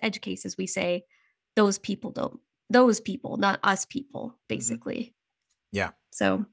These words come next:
Speaker 2: It's a, that separation that, that creates the harm. And now rewinding a little bit, and you talked about it, about, you mentioned it a bit before. Do you think, uh, that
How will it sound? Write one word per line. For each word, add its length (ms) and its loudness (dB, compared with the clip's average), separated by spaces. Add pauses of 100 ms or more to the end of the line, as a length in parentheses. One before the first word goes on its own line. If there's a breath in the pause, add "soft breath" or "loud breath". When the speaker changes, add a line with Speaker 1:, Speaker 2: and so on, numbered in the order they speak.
(720)
Speaker 2:
It's 200 -10
a, 120 -6
that 280 0
separation 540 0
that, 120 -8 (120)
that 160 -8
creates 320 -2
the 80 -4
harm. 300 -4 (500)
And 340 -4
now 240 0
rewinding 460 0
a 40 2
little 200 0
bit, 180 -8
and 80 -4
you 80 -6
talked 280 -6
about 320 -4
it, 220 -10 (600)
about, 420 -6
you 100 -2
mentioned 340 -4
it 140 0
a 40 2
bit 180 -2
before. 400 0 (960)
Do 100 -6
you 120 6
think, 720 -4 (460)
uh, 300 0
that 360 -6